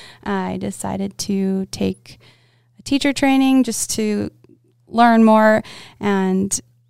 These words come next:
I ended up working at a yoga studio, and I've taken more training since then. And I just love yoga. It's, I don't wanna sound too cli-, cliche, <laughs> but it's like, I think it's the best thing for, I,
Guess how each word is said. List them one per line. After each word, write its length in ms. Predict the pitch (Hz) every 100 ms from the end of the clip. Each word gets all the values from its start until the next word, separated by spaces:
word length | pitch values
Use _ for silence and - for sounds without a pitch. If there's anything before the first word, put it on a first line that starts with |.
| _ _ _ _ _ -
I 100 | 202
ended 280 | 196 196
up 180 | 196 - 214
working 240 | 208 214
at 80 | 208
a 20 |
yoga 260 | 247 254 254
studio, 540 | - 240 226 226 220
and 140 | 202
I've 180 | 190 196
taken 320 | - 202 202
more 160 | 208 214
training 320 | - 208 202
since 260 | 202 214 -
then. 280 | 202 202 202
And 240 | 190 185 - - - - -
I 120 | 226
just 240 | 220 214
love 160 | 214 -
yoga. 260 | - 214 214
It's, 260 | 214 - -
I 100 | 214
don't 100 | 240
wanna 180 | 262 262
sound 300 | 254 233 220
too 160 | 233 220
cli-, 260 | - 214 208 -
cliche, 600 | 220 208 - 247 - 214
<laughs> 60 |
but 120 | 208
it's 220 | 202 208 -
like, 300 | 202 196 - - - - -
I 100 | 233
think 160 | 226
it's 140 | 214 -
the 80 |
best 400 | 196 - 196 -
thing 340 | _ - 139 190
for, 180 | - -
I, 160 | 214